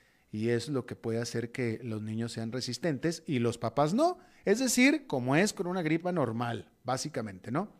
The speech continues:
Bueno, eso es por un lado. Por otro lado, otro estudio indica que los sobrevivientes, fíjate, fíjate, esta sí está terrible, este, de acuerdo, si, si es que es verdad, vaya, es verdad, pero aquí,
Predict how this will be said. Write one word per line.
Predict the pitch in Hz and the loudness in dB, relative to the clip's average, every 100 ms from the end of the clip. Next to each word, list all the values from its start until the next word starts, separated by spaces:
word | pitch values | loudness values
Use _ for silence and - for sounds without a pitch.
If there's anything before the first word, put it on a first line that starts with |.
| - | -4
Bueno, | 151 151 | 2 4
eso | 160 | 4
es | 208 | 2
por | 202 | 2
un | 214 | 4
lado. | 190 120 107 - _ _ - _ _ | 4 4 2 -10 _ _ -20 _ _
Por | - 170 | 6 8
otro | 233 285 | 8 6
lado, | 277 233 185 170 277 - - - - | 6 8 8 8 4 -2 -20 -20 2
otro | 208 240 247 262 | 8 8 6 2
estudio | - - 208 185 151 175 302 - _ _ _ _ _ _ - | 2 -2 2 4 4 4 0 -8 _ _ _ _ _ _ -6
indica | 156 156 143 160 240 240 226 320 - _ _ _ _ _ _ | -2 0 2 2 2 2 -2 -2 -14 _ _ _ _ _ _
que | - | 0
los | 135 143 | 2 2
sobrevivientes, | 139 135 135 143 139 139 170 180 | 2 0 4 4 4 2 -2 -2
fíjate, | 113 180 226 120 | -4 -2 -2 -6
fíjate, | 107 117 - | -6 -6 -6
esta | 120 - | -8 -8
sí | - | -8
está | 135 143 | -8 -8
terrible, | - 110 110 101 98 | -8 -6 -6 -8 -14
este, | - 113 - 101 | -10 -10 -8 -12
de | - | -10
acuerdo, | 107 - 120 123 | -12 -6 -6 -6
si, | 113 | -10
si | 110 | -8
es | 123 | -8
que | 147 | -6
es | 135 | -4
verdad, | 123 113 127 123 - _ | -4 -2 -4 -4 -14 _
vaya, | 135 113 95 82 | -10 -6 -4 -4
es | 110 | -2
verdad, | 123 131 190 | 0 2 2
pero | 117 104 | 0 -8
aquí, | 104 | -8